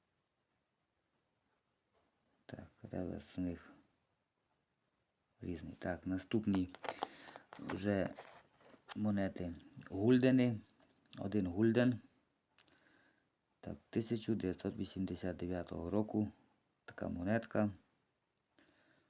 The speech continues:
Виготовлена з нікелю. Тут присутній напис.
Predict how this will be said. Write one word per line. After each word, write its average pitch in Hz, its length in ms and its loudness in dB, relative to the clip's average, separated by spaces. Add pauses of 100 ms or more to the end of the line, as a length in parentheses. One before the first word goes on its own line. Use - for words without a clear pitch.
(180)
Виготовлена 87 680 -2
з 82 60 -6
нікелю. 107 520 2 (3500)
Тут - 240 -18
присутній 87 560 -6
напис. 107 540 -2